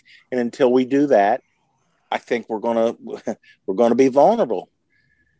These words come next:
I'm sorry, Buckeye Nation. That's just the way it is. It's, we gotta be better at cornerback. This is a pass-happy, uh, football that we play these, these, these days. You gotta be good at cornerback.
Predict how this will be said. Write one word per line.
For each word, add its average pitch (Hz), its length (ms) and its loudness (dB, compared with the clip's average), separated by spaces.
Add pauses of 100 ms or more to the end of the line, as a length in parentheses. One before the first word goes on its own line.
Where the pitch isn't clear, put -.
(320)
I'm 120 180 -6
sorry, 175 300 2
Buckeye 135 360 0
Nation. 127 380 -14
That's 127 220 -10
just 156 180 -10
the 143 80 -4
way 131 200 0
it 113 80 0
is. 131 380 -2
It's, - 420 -10 (560)
we 123 120 -4
gotta 135 300 2
be 156 100 4
better 143 260 2
at 127 80 -10
cornerback. 127 440 -4
This - 200 -14
is 98 160 -16
a 101 80 -10 (100)
pass-happy, 151 840 -2 (380)
uh, 104 260 -6
football 117 500 -2
that 101 60 -6
we 98 160 -6
play 101 300 -2
these, 95 400 -12
these, 98 340 -8
these 92 280 -4
days. 95 420 2 (800)
You 113 140 2
gotta 135 360 4
be 135 140 0
good 127 200 0
at 123 80 -8
cornerback. 110 560 -2